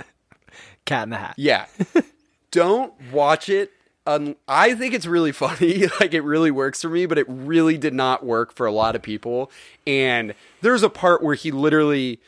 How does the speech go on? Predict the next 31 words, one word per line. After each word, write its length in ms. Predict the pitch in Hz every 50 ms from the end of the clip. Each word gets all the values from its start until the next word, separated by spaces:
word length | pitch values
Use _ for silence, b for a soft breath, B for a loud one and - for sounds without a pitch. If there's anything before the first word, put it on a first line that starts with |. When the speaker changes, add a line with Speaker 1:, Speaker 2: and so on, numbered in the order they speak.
| _ _ _ _ _ _ _ _ -
Speaker 2:
looks 340 | 135 135 165 156 - - -
at 160 | 151 139 131
a 60 | 127
gardening 500 | 113 107 127 127 131 127 120 120 117 113
tool 360 | 107 - 123 117 110 107 104 -
and 180 | 117 117 110 107
says, 320 | - - 113 104 98 98 95 _ _ _ _ _ _ _ _ _
"Dirty 260 | - 165 147 139 139
little 280 | 127 127 131 120 117 104
hoe." 420 | 104 113 113 113 117 123 131 135 - _ _ _ _ _ _ _ _ _ _ _ _ _ _
I'm 140 | - 226 208
sorry. 400 | - - 113 98 95 98 110 131
I, 60 | 139 - _ -
I 120 | 185 214
love 300 | 175 135 98 95 95 95
you, 80 | 110 104
baby. 480 | 110 113 113 117 120 135 151 165 - -
And 120 | 139 131
it's 200 | 139 135 - -
like, 300 | 160 147 135 123 - _ _ _ _ _
dude, 360 | - 139 131 123 113 101 - _
do 200 | - 156 165 156
not 480 | 156 165 180 180 175 156 131 - -
put 220 | - 196 151 - -
that 200 | 143 131 127 120
in 60 | 110
this 180 | 120 117 -
movie. 200 | - 139 131 120
<laughs> 160 | 123 120 117 -
There's, 180 | 214 214 185 269 262 -
like, 200 | - 196 - -